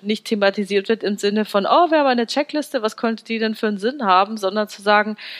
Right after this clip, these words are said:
„Hey, ähm, keine Ahnung, wir haben ja hier die nächste O P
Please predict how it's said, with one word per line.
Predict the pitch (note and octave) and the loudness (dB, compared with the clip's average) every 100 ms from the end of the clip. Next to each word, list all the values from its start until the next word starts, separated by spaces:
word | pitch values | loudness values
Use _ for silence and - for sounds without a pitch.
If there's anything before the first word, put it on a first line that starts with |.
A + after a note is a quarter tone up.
| - _ | -18 _
„Hey, | A#3+ B3 B3+ B3 A#3+ - | 2 4 4 2 -2 0
ähm, | G#3+ G#3 G#3 G#3 G#3 G3+ G3 _ _ | 2 2 0 -6 -10 -12 -18 _ _
keine | - A3 F3+ | -4 2 4
Ahnung, | G#3 A3+ | 2 2
wir | G3+ | 2
haben | G#3+ G#3+ | 2 2
ja | A3 | 0
hier | G#3+ A3 G3+ G3 _ _ _ - | -2 -2 -4 -4 _ _ _ -2
die | |
nächste | A3 A3+ A#3 - - | 2 2 0 -2 -2
O | |
P | G#3+ - C4 C#4 | -2 0 2 2